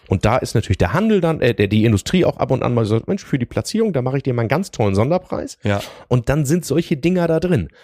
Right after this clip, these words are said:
Speaker 1: Das ist natürlich auch etwas, wenn ich jetzt in der Ausstellung, das ist ja immer dieses Thema, was wir beten, üblicherweise haben Ausstellungsküchen keinen Preis. Weil
Speaker 2: Oft
Speaker 1: wenn ich
Speaker 2: nicht.
Speaker 1: diese,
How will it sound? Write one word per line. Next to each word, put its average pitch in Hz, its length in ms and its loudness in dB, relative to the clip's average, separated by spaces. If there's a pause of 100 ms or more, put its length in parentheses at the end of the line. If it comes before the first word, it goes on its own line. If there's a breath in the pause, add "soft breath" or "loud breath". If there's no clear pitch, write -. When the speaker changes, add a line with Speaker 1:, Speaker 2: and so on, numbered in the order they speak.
(220 loud breath)
Speaker 1:
Das - 160 -6
ist - 240 -4
natürlich 151 460 -4
auch 143 200 0
etwas, - 460 -4
wenn 135 120 0
ich 123 100 -6
jetzt 131 180 -2
in 123 140 -2
der 117 200 -2
Ausstellung, 104 680 0
das 98 120 -2
ist 120 140 -6
ja 123 80 0
immer 135 160 -2
dieses 127 280 -4
Thema, 160 320 0
was 120 180 -2
wir 101 80 -2
beten, 123 440 -2 (380 loud breath)
üblicherweise 139 1080 2
haben 131 360 -4
Ausstellungsküchen 123 880 -2
keinen 127 320 -4
Preis. - 720 -10 (1400 loud breath)
Weil 110 140 2
Speaker 2:
Oft 117 120 0
Speaker 1:
wenn 131 80 2
ich 117 60 2
Speaker 2:
nicht. 127 200 -2
Speaker 1:
diese, 147 300 -2